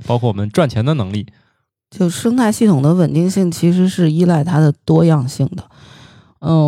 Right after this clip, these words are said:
Speaker 2: 我，我们就是有时候，有时候我们鱼缸里，呃，有时候也，我们养那个，要一个，要一个小型的生态系统，里头你要放多少种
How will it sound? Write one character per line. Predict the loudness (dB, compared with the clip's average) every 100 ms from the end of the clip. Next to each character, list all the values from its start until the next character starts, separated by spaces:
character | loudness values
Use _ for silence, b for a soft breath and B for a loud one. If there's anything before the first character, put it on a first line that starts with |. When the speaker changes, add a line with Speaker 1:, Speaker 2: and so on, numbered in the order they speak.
| 0 -4 -8 -12 -8
Speaker 2:
我， | 0 2 2
我 | 0 0
们 | 0 0 -2 -2 -4 0
就 | 2
是 | 4
有 | 4 2
时 | 0
候， |
有 | -2 2 4
时 |
候 | 4
我 |
们 | 0 0
鱼 | 0
缸 | 0 0 0
里， | -2 -4 -8 -12 _ _ _ _ _ _ _ _ -8
呃， | -2 0 0 -2 -6
有 | -2 0
时 | 2
候 | 2
也， | 0 -4 -14
我 | -6 -4
们 | -2
养 | 0 -2 -2
那 | -4 0
个， | 0
要 | 2 2
一 | 0
个， | 0
要 | 0 2
一 |
个 | 0
小 | 0 -2
型 | -4 -4
的 | -2
生 | 0 0
态 | 0
系 | -2 -4
统， | -8 -12 -16 b b b b
里 | -2
头 | 2 4 2
你 | 0
要 | 0 0
放 | 0 -2 2
多 | 2
少 | 2
种 | 0 -2 -6 -10 -12 -14